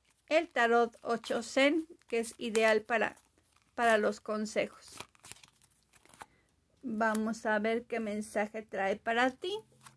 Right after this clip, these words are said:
amigos y amigas de Sagitario. Bien, Sagitario,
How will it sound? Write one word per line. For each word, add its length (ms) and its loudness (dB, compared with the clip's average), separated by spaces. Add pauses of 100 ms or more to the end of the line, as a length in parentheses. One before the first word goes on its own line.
(1040)
amigos 720 2 (100)
y 140 -6
amigas 680 0
de 320 2 (220)
Sagitario. 840 -4 (3750)
Bien, 220 2
Sagitario, 840 2